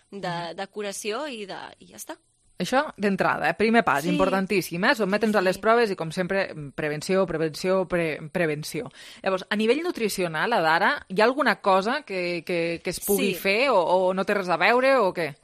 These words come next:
Speaker 1: Totalment, com que és un càncer que aquí, doncs, eh, té la prevalença molt alta, però a la resta dels països desenvolupats també,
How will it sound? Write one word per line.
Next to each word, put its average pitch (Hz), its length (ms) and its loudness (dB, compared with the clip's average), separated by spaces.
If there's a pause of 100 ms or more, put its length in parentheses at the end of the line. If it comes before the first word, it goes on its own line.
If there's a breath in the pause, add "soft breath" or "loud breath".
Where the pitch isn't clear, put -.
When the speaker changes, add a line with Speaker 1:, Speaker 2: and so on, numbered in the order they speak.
Speaker 1:
Totalment, 240 560 -4
com 220 200 -10
que 233 200 -6
és 262 140 -6
un 302 140 -10
càncer 277 320 -10
que 208 60 -10
aquí, 220 220 -12 (120)
doncs, 190 500 -12
eh, 180 440 -8 (120)
té 208 140 -8
la 202 460 -10
prevalença 208 380 -8
molt 208 200 -6
alta, 214 260 -4
però 185 140 -10
a 180 140 -6
la 180 40 -10
resta 208 400 -10
dels 185 240 -8
països 208 220 -12
desenvolupats 196 420 -10
també, 240 540 -6